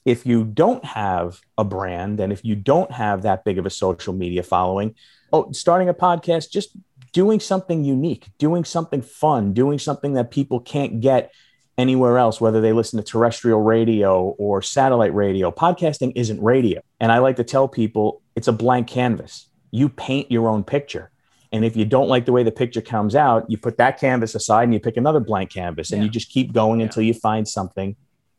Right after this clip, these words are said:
Speaker 1: that hits.
Speaker 2: Mm-hmm. I, I love how you state it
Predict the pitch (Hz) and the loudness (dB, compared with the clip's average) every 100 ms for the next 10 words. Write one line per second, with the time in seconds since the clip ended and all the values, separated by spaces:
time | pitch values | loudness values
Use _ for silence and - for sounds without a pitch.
0 | _ - 117 139 - - - _ _ _ | _ 0 2 2 -2 -6 -20 _ _ _
1 | _ _ 202 196 226 - _ _ _ _ | _ _ -8 -8 -10 -14 _ _ _ _
2 | _ - 190 190 196 202 202 220 220 214 | _ -4 -4 0 0 2 2 2 -2 -6
3 | 214 196 190 175 - - - - 170 185 | -4 0 0 -2 -8 -14 -12 -2 -2 0
4 | 175 160 | -2 -4